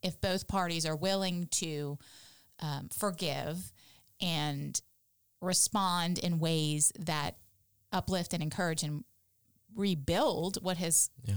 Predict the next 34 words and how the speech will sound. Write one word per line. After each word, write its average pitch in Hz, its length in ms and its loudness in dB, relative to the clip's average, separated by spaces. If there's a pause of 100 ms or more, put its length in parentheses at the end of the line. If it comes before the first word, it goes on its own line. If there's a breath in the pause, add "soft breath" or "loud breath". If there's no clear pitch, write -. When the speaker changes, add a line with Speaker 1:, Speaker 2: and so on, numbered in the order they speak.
Speaker 1:
crumbled 143 420 -2
a 147 40 -8
little 147 220 -6
Speaker 2:
Mm-hmm. 156 200 2
Speaker 1:
bit, - 140 -6 (380 loud breath)
um, 170 400 -2 (920)
there's 220 240 2
hope. - 440 -2
There's 226 220 4
Speaker 2:
Yeah. 233 60 6
Speaker 1:
always 220 280 2
hope, 151 220 -2
Speaker 2:
Yeah. 110 120 2 (260)
Speaker 1:
right? 180 200 -4
There, 185 340 0 (320 soft breath)
there 196 160 2
is 175 120 2
hope 220 420 0
for 185 340 0
a 175 100 -2
better 160 540 0 (960 soft breath)
next 185 360 2
experience. - 600 -4
There's 170 240 0
hope 226 460 0
that 170 460 0
when 180 300 0
given 208 340 2
grace, 165 560 2
the 175 200 0
other 180 220 2
party 170 340 -2
will 151 180 -2
respond 151 880 0